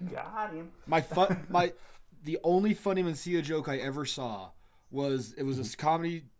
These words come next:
Speaker 2: Central special that he did, and he had these two huge statues behind him, and one of them was this big old black guy. And he
Speaker 1: Mm-hmm.
Speaker 2: walks out on stage, you know, gives this, like, "Oh, hey, what's up?" And he walks up to the statue of the black guy and goes, "Mister Black Man,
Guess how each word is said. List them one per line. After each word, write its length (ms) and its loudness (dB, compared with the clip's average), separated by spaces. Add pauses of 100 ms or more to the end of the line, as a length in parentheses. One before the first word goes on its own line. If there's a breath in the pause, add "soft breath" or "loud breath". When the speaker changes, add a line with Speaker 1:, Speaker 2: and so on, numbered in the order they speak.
(180)
Speaker 2:
Central 380 -2
special 340 -6
that 100 -2
he 100 -2
did, 240 -4
and 80 -4
he 40 -4
had 100 -4
these 140 -4
two 200 -4
huge 340 -4
statues 420 -4
behind 280 -4
him, 100 -4
and 140 -6
one 120 2
of 60 2
them 80 -2
was 100 -4
this 140 -8 (180)
big 160 -2
old 180 4
black 300 0
guy. 340 -10 (760 soft breath)
And 140 2
he 60 2
Speaker 1:
Mm-hmm. 80 0
Speaker 2:
walks 300 6
out 140 6
on 100 2
stage, 480 4
you 60 -6
know, 120 -2
gives 240 -4
this, 100 -10
like, 160 -4
"Oh, 180 -2
hey, 180 -2
what's 220 -6
up?" 200 -4 (240 loud breath)
And 100 -2
he 60 0
walks 360 0
up 80 -4
to 80 -10
the 100 -10
statue 360 -4
of 40 -10
the 60 -8
black 280 0
guy 100 -4
and 80 -4
goes, 160 -6 (220 loud breath)
"Mister 340 2
Black 360 4
Man, 340 4